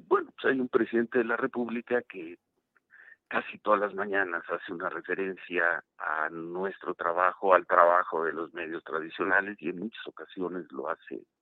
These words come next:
directamente a mí, ¿no? Pero una presión directa de que nos ha hablado, eh, Jesús Ramírez o el secretario de Gobernación o no sé qué otro funcionario, a mí ninguna.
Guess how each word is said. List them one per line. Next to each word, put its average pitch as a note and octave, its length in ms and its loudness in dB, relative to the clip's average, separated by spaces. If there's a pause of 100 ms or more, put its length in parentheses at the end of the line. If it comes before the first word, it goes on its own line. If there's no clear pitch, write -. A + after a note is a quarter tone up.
(500)
directamente F2 720 -8
a G1+ 60 -10
mí, - 240 -20
¿no? B2+ 200 -12 (520)
Pero G#2 180 12
una G#3+ 220 12
presión C3+ 480 6
directa G#2+ 500 0
de F2 140 -8
que D2+ 100 -8
nos D2+ 200 -10
ha F#2 40 -12
hablado, F#2 640 -4 (720)
eh, C#2+ 1080 -6
Jesús F#3 300 -8
Ramírez F2 760 -12 (100)
o C2 120 -12
el C2 140 -16
secretario G2 380 -8
de F#2 60 -4
Gobernación F2 1000 -6
o D2 80 -12
no F2+ 180 -10
sé - 160 -10
qué F#2 160 -8
otro F2+ 240 -8
funcionario, A2+ 680 -8 (760)
a F#2 100 10
mí G#3 320 2 (160)
ninguna. D#2+ 640 -4